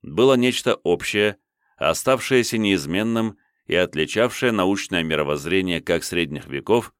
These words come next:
так и нашей эпохи от каких бы то ни было философских или религиозных мировоззрений. Это общее и неизменное есть научный метод искания,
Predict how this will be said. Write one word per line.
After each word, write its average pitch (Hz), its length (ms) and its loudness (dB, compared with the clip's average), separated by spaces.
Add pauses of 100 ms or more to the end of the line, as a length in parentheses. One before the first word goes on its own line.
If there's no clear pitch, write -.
(340)
так 117 320 0
и 117 60 2
нашей 87 400 0
эпохи 104 520 0 (320)
от - 200 -2
каких 110 320 0
бы 113 100 0
то 101 140 0
ни 107 100 0
было 98 260 2
философских 101 880 -2 (360)
или 131 260 2
религиозных 82 840 0
мировоззрений. 80 840 -4 (960)
Это 82 280 0
общее 76 600 0 (200)
и 90 100 -2
неизменное 104 920 0 (280)
есть 113 500 0
научный 104 560 -2
метод 92 460 -4
искания, 80 760 -4